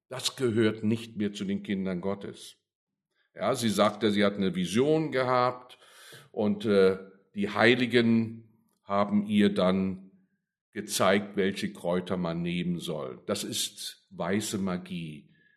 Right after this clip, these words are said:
Alle solche Bücher, und da gibt's ja auch das sechste und siebte Buch Mose, was manche, das sind Zauberbücher, äh, die hat, das hat nichts mit Mose zu tun, haben manche doch zu Haus gehabt. Hier in Ephesus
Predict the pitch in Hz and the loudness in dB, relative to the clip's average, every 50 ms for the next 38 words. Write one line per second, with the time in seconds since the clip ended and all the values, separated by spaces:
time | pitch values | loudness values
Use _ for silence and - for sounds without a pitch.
0 | _ _ - 143 160 185 190 190 180 - - - 123 131 143 156 - - 139 120 | _ _ 0 4 6 6 6 6 4 2 0 4 6 6 6 6 4 0 -2 -2
1 | 98 - 117 139 139 107 - - 107 95 87 92 120 120 - - - _ _ _ | -2 -2 -2 0 0 -2 -2 0 0 0 0 0 -2 -4 -8 -16 -20 _ _ _
2 | _ - 98 95 92 90 110 107 107 - 113 104 104 104 - 110 107 101 - - | _ -12 -8 -6 -4 -2 -2 -2 -2 0 2 2 2 2 2 0 0 0 -2 -4
3 | - - - _ _ _ _ _ _ _ - - 123 - - - - - 113 107 | -8 -10 -14 _ _ _ _ _ _ _ -4 -2 -2 -2 -4 -4 0 2 2 2
4 | 104 101 101 131 147 147 139 139 127 110 104 120 120 110 101 107 110 120 120 123 | 2 2 0 -2 -2 -4 -6 -6 -6 -6 -4 -4 -6 -4 0 2 4 4 6 4
5 | 131 120 - 123 113 104 113 107 - - 117 104 104 104 113 113 - - 120 104 | 4 2 0 -2 0 2 0 0 0 0 0 2 2 2 2 0 -2 -2 0 0
6 | 95 - 98 - 101 95 90 - - - 110 113 110 123 117 101 110 101 87 - | 0 -2 -4 -4 -4 -6 -4 -2 -2 0 2 2 2 2 0 0 -2 -2 -2 -2
7 | 110 107 107 104 - - 110 104 101 101 104 101 104 - - - - _ _ _ | -4 -2 -2 -4 -4 -2 -2 0 0 0 0 -2 -4 -10 -16 -20 -20 _ _ _
8 | _ _ _ _ - - - 95 90 - 107 101 95 92 95 98 - - 92 90 | _ _ _ _ -12 -8 -8 -6 -4 0 2 2 2 2 0 -4 -6 -6 -6 -6
9 | - 95 92 92 - - 120 120 - - - 101 101 - 104 107 107 110 113 107 | -4 -4 -4 -4 -4 -4 -6 -4 -4 -4 -4 -4 -2 0 4 4 6 6 6 4
10 | 104 104 104 - 104 98 - - 107 101 98 95 92 92 101 98 98 98 101 98 | 2 -2 -4 -4 -6 -6 -6 -4 -2 -2 0 0 -2 -4 -4 -6 -4 -2 -2 -2
11 | 95 92 - - - 92 95 101 110 110 - - 110 95 - 98 95 - - - | -4 -4 -8 -10 -8 -6 -4 -4 -4 -6 -6 -8 -8 -6 -6 -6 -6 -8 -10 -16
12 | - - 101 87 90 85 85 - - - 92 82 85 82 - - - _ - - | -12 -12 -8 -6 -6 -6 -8 -8 -10 -10 -10 -8 -8 -8 -10 -12 -18 _ -20 -20
13 | - - - - - - 175 208 233 233 - 202 185 - - 175 170 - 127 101 | -20 -20 -20 -12 -4 0 4 6 6 8 8 6 4 4 4 2 4 4 2 -2
14 | 85 85 78 65 - - - - - | -2 -2 -6 -8 -8 -10 -12 -12 -16